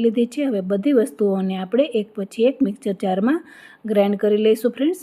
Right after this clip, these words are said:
મેં અહીંયા અડધી વાટકી જેટલા સિંગદાણા લઈ લીધા છે, ત્રણ મરચાં અને બે આદુના ટુકડા લઈ લીધા છે. હવે પછી આપણે બેથી ત્રણ લસણની કળીઓ એડ કરીશું,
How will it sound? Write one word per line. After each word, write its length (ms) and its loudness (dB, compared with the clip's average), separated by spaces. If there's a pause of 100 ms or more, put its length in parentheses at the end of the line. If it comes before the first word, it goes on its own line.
મેં 200 0
અહીંયા 340 -2
અડધી 320 0
વાટકી 380 0
જેટલા 280 -2 (120)
સિંગદાણા 480 0
લઈ 160 4
લીધા 220 0 (100)
છે, 100 -2
ત્રણ 380 -2
મરચાં 440 -4
અને 160 -4
બે 220 0
આદુના 400 0
ટુકડા 460 -4
લઈ 160 -2
લીધા 340 0
છે. 160 -2 (560)
હવે 260 2
પછી 300 -2
આપણે 340 -2
બેથી 380 -2
ત્રણ 240 -2
લસણની 480 -6
કળીઓ 400 2
એડ 180 0
કરીશું, 480 0